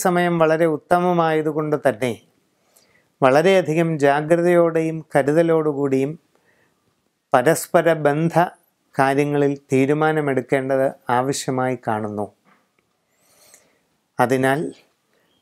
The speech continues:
വളരെയധികം ആൾക്കാരെ പഠിച്ചു മനസ്സിലാക്കി വേണം ബന്ധങ്ങളെ മുമ്പോട്ട് കൊണ്ടുപോകുവാൻ. എല്ലാവിധ ദോഷങ്ങളും പരിഹരിക്കപ്പെടുന്നതിനായി ഒരു ഉമാമഹേശ്വര പൂജ നടത്തുന്നത്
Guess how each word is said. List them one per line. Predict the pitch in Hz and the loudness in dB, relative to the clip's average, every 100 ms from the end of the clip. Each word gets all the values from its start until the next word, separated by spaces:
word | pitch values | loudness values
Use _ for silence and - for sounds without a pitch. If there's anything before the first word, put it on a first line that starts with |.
| _ - | _ -2
വളരെയധികം | 123 123 151 196 175 123 160 165 - _ _ | 2 2 2 2 0 -2 -6 -6 -12 _ _
ആൾക്കാരെ | 131 135 147 - 160 156 165 - _ - | 0 0 0 -2 0 0 -2 -6 _ -2
പഠിച്ചു | 127 143 - 156 | -2 -4 -4 -2
മനസ്സിലാക്കി | 139 143 - 165 156 151 147 | 0 -2 0 2 0 -2 -4
വേണം | 139 131 147 170 _ _ _ | -4 -4 -6 -10 _ _ _
ബന്ധങ്ങളെ | 131 127 147 143 143 139 139 127 | 0 0 0 -2 -2 0 0 -2
മുമ്പോട്ട് | 123 127 131 123 | -2 -2 -2 -4
കൊണ്ടുപോകുവാൻ. | 120 113 107 110 101 104 98 _ _ _ _ _ _ _ - _ _ _ _ _ - | -6 -4 -2 -2 -2 -4 -4 _ _ _ _ _ _ _ -20 _ _ _ _ _ -2
എല്ലാവിധ | - 131 160 185 190 175 180 175 147 | 0 4 2 2 -2 0 0 0 0
ദോഷങ്ങളും | 147 160 - 165 165 165 147 | 0 0 -4 -2 -2 -2 -2
പരിഹരിക്കപ്പെടുന്നതിനായി | 131 139 151 156 156 156 131 131 131 123 113 123 165 _ _ _ _ _ - | -2 0 -2 -2 -4 -4 -4 -2 -2 0 -2 -4 -8 _ _ _ _ _ -2
ഒരു | 131 131 - - | 0 0 -2 -4
ഉമാമഹേശ്വര | 131 156 170 160 - 160 160 - 160 151 135 | 0 2 2 -2 -2 -4 -2 -2 0 0 -2
പൂജ | 135 139 139 156 - _ _ _ _ - | 0 0 0 -2 -4 _ _ _ _ -6
നടത്തുന്നത് | 127 123 135 - 131 131 127 | 0 2 0 -2 -4 -2 -2